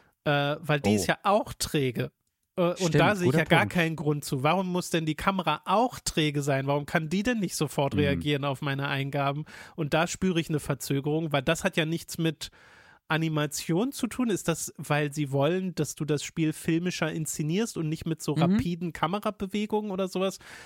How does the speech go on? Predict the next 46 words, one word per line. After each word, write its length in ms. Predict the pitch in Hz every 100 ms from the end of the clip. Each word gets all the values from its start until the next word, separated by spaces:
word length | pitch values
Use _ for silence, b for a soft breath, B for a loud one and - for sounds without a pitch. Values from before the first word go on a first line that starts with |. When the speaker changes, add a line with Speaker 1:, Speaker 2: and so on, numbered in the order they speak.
| B
Speaker 1:
Weiß 180 | 139 170
ich 100 | 220
nicht 160 | 202 -
so 120 | 185
ganz. 340 | 185 190 -
Auf 200 | - 156
dem 100 | 160
P 160 | - 151
C 200 | - 170
geht 200 | 160 160
das 100 | -
ja 80 | 151
dann 160 | 143
sowieso 320 | 139 135 131
ein 100 | 160
bisschen 280 | 196 - 190
verloren, 420 | - 185 180 185 175
weil 120 | 139
du 80 | 139
mit 180 | 143
der 80 | 139
Maus 320 | 135 139 190
potenziell 640 | - 185 180 175 180 175 180
die 120 | 170
Sachen 280 | 170 175 170
steuern 360 | - 175 175
kannst, 300 | - 175 175
wobei 220 | 139 135
ich 80 | 139
da 200 | 143 139 B B B _
gerade 340 | 135 147 156
nicht 240 | 160 151 -
weiß, 360 | 139 156 -
wie 80 | 147
sich 220 | 143 143 143
Red 120 | 135
Dead 140 | 143
Redemption 380 | 139 139 - 135
zwei 260 | - 139 147
da 100 | 147
jetzt 240 | 147 -
anfühlt, 460 | 165 147 - 151 156
an 140 | 131
dem 180 | 139 151
Beispiel 340 | 143 139 147
gemessen. 460 | 139 143 139 -